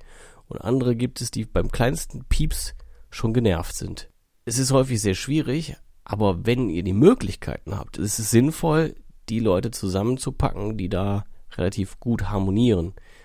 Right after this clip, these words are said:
damit einfach der Abstimmungsaufwand und der Kampf für den Einzelnen nicht so extrem hoch ist.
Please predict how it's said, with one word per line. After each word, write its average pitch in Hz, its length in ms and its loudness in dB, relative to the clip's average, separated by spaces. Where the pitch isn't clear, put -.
damit 90 260 -4
einfach 92 360 -4
der - 180 -8
Abstimmungsaufwand 101 1120 -4
und 95 100 -8
der 98 80 2
Kampf 139 300 2
für - 100 2
den - 140 0
Einzelnen 87 600 -4
nicht 98 180 -2
so - 80 -8
extrem 92 640 -2
hoch 107 260 -2
ist. - 280 -16